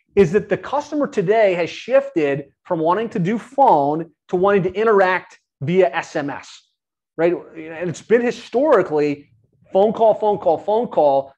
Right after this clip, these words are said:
but today's customer would prefer to engage via text if they know there's someone on the other side and they can just book the job, get it scheduled, take it off their, off their responsibility plate.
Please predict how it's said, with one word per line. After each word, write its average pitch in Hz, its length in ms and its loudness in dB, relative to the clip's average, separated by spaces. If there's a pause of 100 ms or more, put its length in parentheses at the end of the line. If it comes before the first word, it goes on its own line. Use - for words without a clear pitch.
(100)
but 165 140 -4
today's 190 300 2
customer 180 420 0
would 156 200 0
prefer 185 320 -2
to 180 80 4
engage 151 360 -2
via 135 120 -4
text 139 320 -8
if 127 80 -12
they 135 80 -6
know 165 160 4
there's 170 140 0
someone 156 220 -4
on 143 80 -4
the 143 80 -2
other 135 140 -2
side 151 460 -4 (300)
and 147 100 -4
they 156 80 2
can 156 140 -4
just 143 200 -6
book - 180 -2
the 165 60 -2
job, 139 500 -2 (260)
get 170 140 2
it 160 100 -6
scheduled, 147 680 -2 (220)
take - 180 -4
it 156 80 -2
off 151 220 0
their, 139 360 -4
off 143 200 -4
their 135 120 -8
responsibility 131 760 -8
plate. 131 340 -8